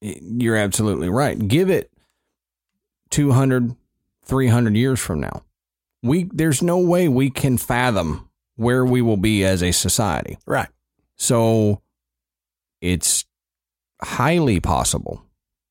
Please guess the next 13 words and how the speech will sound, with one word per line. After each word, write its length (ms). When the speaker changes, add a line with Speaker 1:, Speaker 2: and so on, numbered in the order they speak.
Speaker 1:
that 300
everything 580
we 120
think 300
is 100
impossible 720
Speaker 2:
Yeah. 200
Speaker 1:
is 300
possible. 500
Speaker 2:
Sure. 340
Speaker 1:
You 180
Speaker 2:
Why 100
Speaker 1:
know? 160